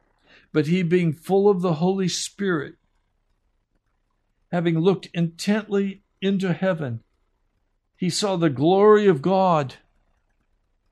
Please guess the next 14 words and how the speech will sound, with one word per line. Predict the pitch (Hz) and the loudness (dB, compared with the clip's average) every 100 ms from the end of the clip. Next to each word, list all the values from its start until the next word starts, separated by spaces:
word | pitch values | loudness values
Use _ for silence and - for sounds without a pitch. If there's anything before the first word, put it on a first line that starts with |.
| _ _ _ _ _ _ _ _ _ _ _ - | _ _ _ _ _ _ _ _ _ _ _ -10
He | |
saw | 180 202 170 | -4 -2 -2
Jesus | 156 214 190 180 160 - | 0 0 2 2 0 -2
standing | - 202 208 190 165 160 | -4 -2 0 0 0 -2
at | 156 | -2
the | 170 | -2
right | 170 202 196 | 0 0 -2
hand | - 196 208 185 | -4 -4 -2 -4
of | 156 | -4
God, | 160 180 170 147 175 | -4 -2 -2 -2 -4
and | 170 | -2
he | 170 | -2
said, | - 190 165 | -2 -2 0
"Look, | 185 254 254 - | 2 0 0 -14